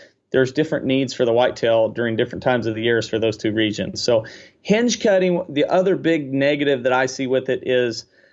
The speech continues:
um, when it gets too, when we use it too much, you kind of create the game of pickup sticks, where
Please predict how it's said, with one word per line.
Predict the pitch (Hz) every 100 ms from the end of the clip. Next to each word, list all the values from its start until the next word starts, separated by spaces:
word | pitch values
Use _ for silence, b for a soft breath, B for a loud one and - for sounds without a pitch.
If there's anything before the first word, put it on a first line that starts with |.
| b -
um, | 131 131 127
when | 135 135
it | -
gets | 151 -
too, | - - 196 208 202 202 -
when | 143 147 147
we | 147
use | 165 165
it | 139
too | - 202
much, | 196 160 143 - - -
you | 147
kind | - 185 180
of |
create | - 160 147 147 -
the |
game | 120 131 131 127
of | 120 113 -
pickup | 147 - 110 -
sticks, | - - 95 - -
where | 127 131 127 123